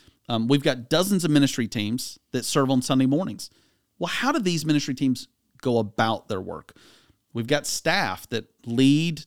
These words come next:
different ministry. How do we go about that? Well, our values answer the question, how do we go about that? And,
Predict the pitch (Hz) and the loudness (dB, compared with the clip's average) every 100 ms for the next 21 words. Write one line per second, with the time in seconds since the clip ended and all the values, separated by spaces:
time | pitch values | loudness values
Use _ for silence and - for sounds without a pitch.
0 | - 147 160 156 190 - - 233 262 202 | -6 -4 -2 -2 -2 -6 -4 -2 -2 -4
1 | 147 143 127 185 214 113 117 135 117 139 | -6 -6 -4 -4 -2 -4 0 0 2 2
2 | 165 131 113 113 120 - 131 117 - 113 | 2 0 -2 -2 -4 -4 -8 -8 -8 -8
3 | - - - - _ _ _ _ _ - | -8 -12 -12 -14 _ _ _ _ _ -10
4 | - 120 123 120 107 - 98 98 92 - | 0 0 2 -2 -4 -4 -4 -4 -8 -12
5 | - - 90 85 _ _ - 90 90 _ | -12 -6 -6 -8 _ _ -8 -8 -10 _
6 | - - - - _ - 139 135 127 | -20 -20 -20 -20 _ 0 2 4 0